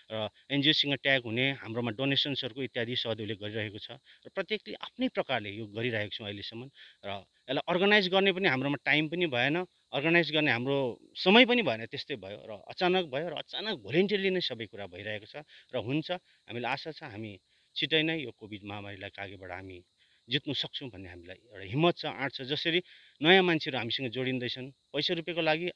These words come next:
आइ-, हामी यति दिनभित्रमा हाम्रोमा एउटा राम्रो बजेट तयारी भएको छ र हामीलाई सोच छ कि अब यो हामी उठाउने क्रम पनि हामी बन्द गर्छौँ।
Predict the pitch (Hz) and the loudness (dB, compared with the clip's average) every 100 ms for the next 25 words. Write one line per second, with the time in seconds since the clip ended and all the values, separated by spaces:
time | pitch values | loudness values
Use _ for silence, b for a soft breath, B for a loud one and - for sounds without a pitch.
0 | - 156 - - 139 135 - 196 170 160 | -2 -2 -2 -6 -4 -2 -2 -2 0 0
1 | 113 135 151 117 107 127 127 117 b b | -2 -6 -6 -6 -6 -8 -6 -6 b b
2 | b 131 165 185 131 120 127 - 113 107 | b 0 2 2 0 0 -2 -2 -6 -6
3 | 92 98 98 - 117 _ _ _ _ _ | -10 -14 -14 -16 -18 _ _ _ _ _
4 | - 98 98 104 127 135 - 160 - 160 | -14 -10 -10 -8 -2 0 0 -4 -6 -6
5 | 170 147 131 123 - _ 98 127 156 - | -4 -2 -2 -6 -10 _ -12 -10 -8 -4
6 | 180 165 135 120 117 98 113 110 170 180 | -2 -2 -6 -8 -8 -8 -8 -2 2 2
7 | 156 - | 0 -2